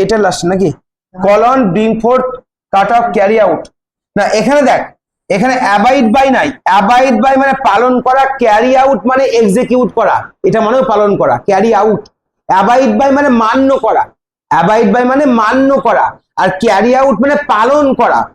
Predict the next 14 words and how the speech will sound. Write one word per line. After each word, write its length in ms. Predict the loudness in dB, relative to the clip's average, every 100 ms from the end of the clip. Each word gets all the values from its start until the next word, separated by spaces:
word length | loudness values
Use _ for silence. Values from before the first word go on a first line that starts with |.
| _ -4
তাহলে 180 | -2
এখানে 200 | 0 0
হবে 180 | 0 2 2
এক্সিকিউট 460 | 2 -2 0 -2 0
মানে 140 | -2
ক্যারি 420 | -2 0 2 2
আউট, 240 | 2 0 -2 _ _ -4
পালন 300 | 0 0 0
করা, 220 | 0 0
বোঝা 240 | 0 0 0
গেল? 140 | 0 -2 -8 _ _ _ _ _ _ -2
ক্যারি 320 | 0 0 0
আউট, 320 | 0 -2 -4 -12 _ _ -4
ক্যারি 320 | -2 0